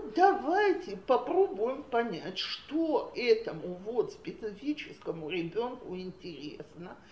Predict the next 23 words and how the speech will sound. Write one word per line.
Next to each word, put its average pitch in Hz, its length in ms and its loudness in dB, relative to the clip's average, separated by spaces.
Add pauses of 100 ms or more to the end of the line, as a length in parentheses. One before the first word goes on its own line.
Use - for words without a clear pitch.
(220)
и 240 80 -10
поможем 277 680 2
его 226 360 -2
направить 330 840 0
на 247 240 0
знания 240 680 -2
в 220 140 -8
этой 180 520 -4
области. - 920 -6 (480)
Пытаться 339 1040 4 (360)
охватить - 1000 0
всё. 214 540 2
Сегодня 247 680 -6
мир 254 300 -6
такой, 302 460 0
что - 240 -2
не 254 220 -2
охватишь, - 840 2
хочешь, 233 500 0
не 269 340 -8
хочешь. - 580 -14 (440)
Так? 247 400 2 (800)
И, 240 960 -6